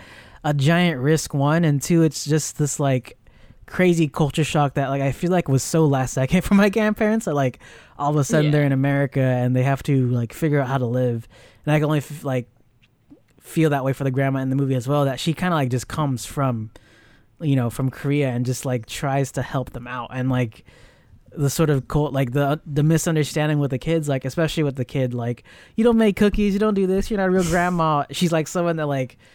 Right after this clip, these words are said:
Speaker 1: plants the Minari, which is, like, not a native plant, I guess you can say, in America. She's enjoying, like, American culture, like, <laughs> wrestling, even though, like, it's something that, like, usually grandmas don't do. She drinks Mountain Dew, which, again,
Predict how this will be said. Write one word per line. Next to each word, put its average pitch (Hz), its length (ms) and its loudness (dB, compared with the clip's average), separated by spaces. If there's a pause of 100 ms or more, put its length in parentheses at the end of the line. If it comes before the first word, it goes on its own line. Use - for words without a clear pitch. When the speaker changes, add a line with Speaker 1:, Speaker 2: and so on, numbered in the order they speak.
(460)
Speaker 1:
plants 151 440 -2
the 139 60 -4
Minari, 151 440 0
which 143 160 0
is, 135 140 0
like, 127 200 -2 (220)
not 135 380 0
a 139 100 0
native 123 520 0 (800)
plant, 147 300 0
I 135 60 -2
guess 131 200 -4
you 127 80 -4
can 113 60 -6
say, 123 320 -4
in 120 100 -10
America. 165 600 -2 (360)
She's 139 360 -2
enjoying, 147 640 0
like, 143 160 0
American 135 480 -2
culture, 147 640 -2
like, 131 260 -4
<laughs> - 60 -18
wrestling, 160 540 2
even 143 240 0
though, 139 120 -2
like, 131 200 -4 (540)
it's 143 180 -2
something 131 280 0
that, 131 120 -2
like, 123 220 -2 (120)
usually 139 400 2
grandmas 123 240 2
don't 120 160 -2
do. 175 260 4
She 151 220 0
drinks 139 300 2
Mountain 135 280 0
Dew, 165 180 2
which, 160 180 0
again, 127 420 -2